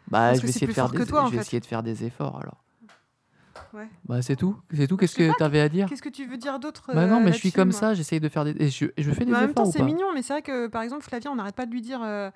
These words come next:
Speaker 2: Arrête de crier », parce que des fois, il est « Ma Jolie Batet » <laughs> Il a, il a des chansons.
Speaker 1: Il a plusieurs chansons. Alors, il y a Macho Libaté. Macho Libaté.
Speaker 2: Il y a
Speaker 1: Il y a, hum,
Speaker 2: Attends.
Speaker 1: Tu sais, la terre est pas,
Speaker 2: Non,
Speaker 1: pas la tata.
Speaker 2: c'est Tu sais, la pelle est tale, pas la la la.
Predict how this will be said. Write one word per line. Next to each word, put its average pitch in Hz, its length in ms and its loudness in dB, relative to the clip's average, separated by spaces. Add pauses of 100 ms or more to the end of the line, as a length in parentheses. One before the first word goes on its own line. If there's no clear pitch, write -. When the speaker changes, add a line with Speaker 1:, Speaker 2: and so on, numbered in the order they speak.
(340)
Speaker 2:
Arrête 214 280 -2
de 220 100 -2
crier », 247 320 -8
parce 254 100 -10
que 214 60 -14
des 202 100 -10
fois, 247 140 -6
il 196 340 -8
est « 190 60 -4
Ma 240 200 0 (100)
Jolie 330 360 2
Batet » 339 480 4 (220)
<laughs> - 180 -14
Il 320 720 2
a, - 20 -2 (240)
il 247 60 -4
a 226 40 0
des 277 160 2
chansons. - 680 -2
Speaker 1:
Il 139 140 -2
a 135 40 4
plusieurs 190 240 0
chansons. 185 360 2
Alors, 147 160 4
il 127 40 0
y - 20 2
a 131 60 2
Macho 160 280 4
Libaté. 175 480 2
Macho 233 520 4
Libaté. 247 640 0 (400)
Speaker 2:
Il 196 60 -6
y - 60 -6
a 208 120 -6
Speaker 1:
Il 135 60 -4
y 135 40 0
a, 127 240 -2
hum, 135 240 -4
Speaker 2:
Attends. - 140 -10
Speaker 1:
Tu 240 100 2
sais, 240 220 6
la 226 120 6
terre 226 440 4
est 247 60 2
pas, - 200 -2 (160)
Speaker 2:
Non, 240 120 0
Speaker 1:
pas 139 140 4
la 127 100 -6
tata. - 340 -2
Speaker 2:
c'est - 60 -20
Tu - 120 -12
sais, 262 160 -4
la 226 140 0
pelle 240 360 -2
est 240 120 -4
tale, 202 240 -6
pas 196 200 -8
la 196 140 -8
la 214 220 -4
la. 226 200 -6